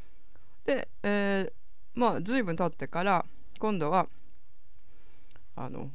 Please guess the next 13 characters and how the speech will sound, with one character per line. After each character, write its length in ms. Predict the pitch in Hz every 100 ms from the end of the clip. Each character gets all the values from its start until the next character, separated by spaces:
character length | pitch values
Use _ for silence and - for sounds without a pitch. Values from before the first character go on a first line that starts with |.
| -
お 80 | 170
部 80 |
屋 140 | 277 269
の 120 | 269
方 160 | 269 208
で 140 | 151
ね、 240 | 151 185 - - - -
寝 160 | 139
て 360 | 139 143 139 - - - - - -
い 80 | 156
た 120 | 143
時 300 | 139 135 127
に、 220 | 147 156